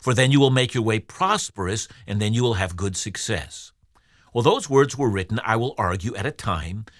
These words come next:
when the ink on the book of the law had hardly dried. That is, Moses, the author of the first five books of the Bible, had just died, and the mantle of leadership had fallen onto his successor,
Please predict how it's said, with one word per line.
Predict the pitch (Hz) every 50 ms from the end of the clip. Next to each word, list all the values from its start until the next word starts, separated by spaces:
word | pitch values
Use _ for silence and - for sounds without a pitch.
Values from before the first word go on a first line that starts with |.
| _ -
when | - 120 139 135 120
the | 139 139 - -
ink | - 190 147 120 123 - - -
on | 120 117 113
the | 117
book | 113 95 - 175 208 - - -
of | 151 135
the | 135 135
law | 117 101 92 95 98 98
had | 101 113 101
hardly | 90 - 98 95 85 85 90
dried. | 90 90 95 101 101 104 107 87 80 - - - - _ _ _ _ _ _ _ _
That | - 143 143
is, | 147 131 -
Moses, | 120 117 117 156 208 226 - 123 110 101 -
the | 123 120
author | - - 131 151 147 - 147 120
of | 107
the | 92 101
first | - - 143 160 170 -
five | - - 131 120 131 147 117 113
books | 117 120 - - 123
of | 123 120
the | 120
Bible, | 90 101 98 98 98 107 110 - - - _
had | - 139 131 127 113
just | 95 113 139 160 - - 120 101
died, | 87 120 101 80 80 87 98 127 143 151 - _ - - - - - -
and | 143 131
the | 127
mantle | 127 127 135 156 185 202 - 202 -
of | 170 110
leadership | 120 123 135 131 120 110 110 - - 107 -
had | 120 110
fallen | - - 120 113 117 123 135
onto | 139 113 107 - 110
his | 92 90 131 131
successor, | - 175 170 - - - 104 82 80 - - 107 110 127